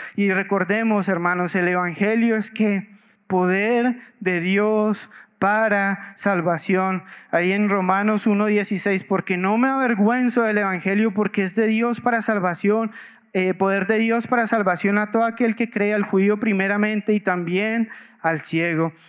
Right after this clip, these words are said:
El evangelio tiene el poder para hacer las cosas las cosas, las cosas, el,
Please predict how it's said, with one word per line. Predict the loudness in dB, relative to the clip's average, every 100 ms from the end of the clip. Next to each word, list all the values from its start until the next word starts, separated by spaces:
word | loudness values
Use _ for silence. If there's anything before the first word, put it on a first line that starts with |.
| -8
El | -2 0
evangelio | 0 0 0 0 2 2 2 2 -2 -10 -4
tiene | -2 0 0
el | 0
poder | 2 2 2 0 0
para | 2 0
hacer | 0 0 0 0 0 -4 -4 0
las | 0 0
cosas | 0 2 2 0 0 0 -2 -6 -20 -20 _ _ _ _ _ _ _ _ _ _ _ _ _ _
las | -2 0
cosas, | 2 2 4 2 2 -2 -14 -20 -20 _ _ _ _ _ _ _ _ _ _ -2
las | -2
cosas, | 0 0 2 0 -2 -6 -20 -20 _ _ _ _ _ _ _ _ _ -6
el, | -4 -6